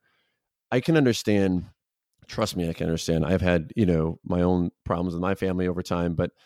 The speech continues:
uh, about wanting to push them aside, but I, I can't help but ask about the other side of the equation of, you know,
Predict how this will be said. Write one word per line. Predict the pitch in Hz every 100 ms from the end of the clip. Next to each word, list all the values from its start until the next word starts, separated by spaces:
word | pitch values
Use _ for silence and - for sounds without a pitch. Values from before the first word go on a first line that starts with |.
| _ _ _ -
uh, |
about | 117 113 113
wanting | 104 110 95
to |
push | - 113 -
them | 101
aside, | 92 - 95 101 92 82
but | 95
I, | 90 -
I |
can't | 107 117 98
help | 98
but | 98
ask | 69 95 -
about | 92 87 -
the | -
other | 90 101
side | 101 90 85
of |
the | 87
equation | - 90 87 85 87
of, | - 90 87 82 - - _ _ _ _ _ _ _
you | 107 101
know, | 92 90